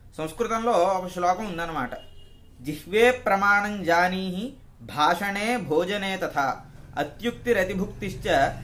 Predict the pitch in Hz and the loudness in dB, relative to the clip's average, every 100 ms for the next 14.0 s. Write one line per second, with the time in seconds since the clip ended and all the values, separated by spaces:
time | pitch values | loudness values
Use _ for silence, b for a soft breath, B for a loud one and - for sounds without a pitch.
0 | - 165 160 190 214 254 175 160 185 196 | -6 -4 -2 -2 -2 0 2 4 4 4
1 | 190 180 180 170 165 160 165 175 240 - | 4 6 6 6 0 -4 -6 -6 -10 -14
2 | - - - - - - - - - - | -20 -20 -20 -20 -20 -20 -20 -20 -20 -20
3 | - - - - - - 160 202 220 262 | -20 -20 -20 -20 -20 -6 2 6 6 6
4 | 254 165 190 190 - 196 214 180 180 208 | 4 4 2 -4 -4 0 2 6 6 6
5 | 233 240 196 - 196 185 143 120 - - | 2 0 0 -6 -4 -2 -2 -6 -12 -12
6 | - - - - - - 170 170 156 156 | -18 -20 -20 -20 -20 -4 -2 0 -4 -2
7 | 190 254 196 - - 151 156 143 - 202 | 4 4 2 -4 -10 -4 -4 -4 -2 0
8 | 240 151 160 160 233 196 - - - - | 2 0 -6 -8 -8 -10 -12 -18 -16 -10
9 | 156 185 160 135 - - - - - - | -4 -4 -4 -8 -12 -18 -20 -20 -20 -20
10 | - - - - - - - - - - | -20 -20 -20 -20 -20 -20 -20 -20 -20 -8
11 | 165 175 208 226 254 254 202 202 208 214 | 0 2 4 4 2 2 4 6 6 2
12 | 214 220 170 156 180 196 190 226 180 160 | -4 -4 0 2 2 0 -4 -4 0 0
13 | 170 185 180 175 143 151 143 - 135 | 0 -2 -4 -4 0 4 4 2 -8